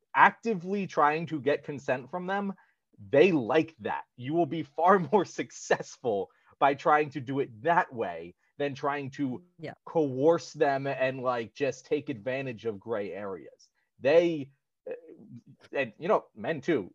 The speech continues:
Speaker 1: girls out there, because this can happen both ways, right? Like, it is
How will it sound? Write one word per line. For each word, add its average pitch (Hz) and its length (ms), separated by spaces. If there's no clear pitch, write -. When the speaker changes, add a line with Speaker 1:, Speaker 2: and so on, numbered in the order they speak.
Speaker 1:
girls 104 280
out 104 200
there, 101 160
because 104 260
this 113 140
can 117 100
happen 101 360
both 95 260
ways, 90 360
right? 101 280
Like, 120 200
it 165 260
is 151 440